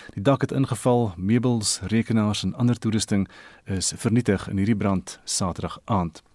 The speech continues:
Internasionaal op B B C punt com, Boris Johnson en Ursula von der Leyen onderhandel nog sterk aan 'n Brexit-ooreenkoms.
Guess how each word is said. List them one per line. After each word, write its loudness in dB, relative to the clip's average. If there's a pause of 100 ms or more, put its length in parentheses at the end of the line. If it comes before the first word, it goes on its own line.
(440)
Internasionaal 2
op -2
B 4
B 4
C 2
punt -2
com, 2
Boris 2
Johnson 2
en 0
Ursula 0
von 0
der 2
Leyen 2
onderhandel 0
nog 0
sterk 0
aan 2
'n -2
Brexit-ooreenkoms. 0